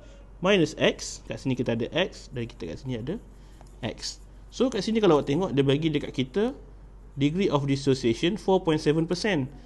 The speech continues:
Degree of dissociation ni kita tahu, okey, kita akan dapat sama dengan change over initial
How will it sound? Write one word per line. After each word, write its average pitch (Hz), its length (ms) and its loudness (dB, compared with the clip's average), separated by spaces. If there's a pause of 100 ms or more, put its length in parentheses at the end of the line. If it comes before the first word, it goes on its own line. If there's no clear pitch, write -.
(280)
Degree 208 320 4
of 202 80 6
dissociation 185 560 6
ni 139 160 4
kita 147 160 0
tahu, 143 240 4 (1500)
okey, 196 240 0
kita 170 320 -4
akan 123 160 2
dapat 226 240 -2 (800)
sama 208 320 2
dengan 156 320 2 (960)
change 170 640 4 (1120)
over 175 320 6
initial 139 560 2